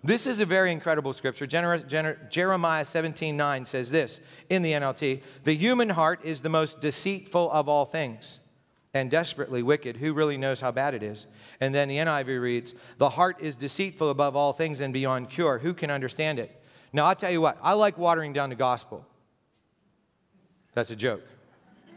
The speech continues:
'Cause I just told us that we are wicked and deceitful above all things.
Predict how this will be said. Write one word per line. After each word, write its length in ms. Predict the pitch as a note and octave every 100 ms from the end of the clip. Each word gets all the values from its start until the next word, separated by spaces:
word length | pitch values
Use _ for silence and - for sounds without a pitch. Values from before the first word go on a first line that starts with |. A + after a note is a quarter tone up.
| - - - - - -
'Cause 180 | C#3+ C3+
I 140 | F3+
just 220 | E3 -
told 200 | F#3 F3+
us 300 | C#3 B2 - B2
that 180 | C3 B2+
we 220 | D#3+ F3
are 180 | D3 C3
wicked 360 | D3+ F3+ F#3
and 180 | C3+ C#3+
deceitful 580 | C#3 - F#3 C3+ C#3 B2
above 320 | B2 C#3 C3+
all 220 | C3 B2+
things. 560 | C#3 C3 G#2 - -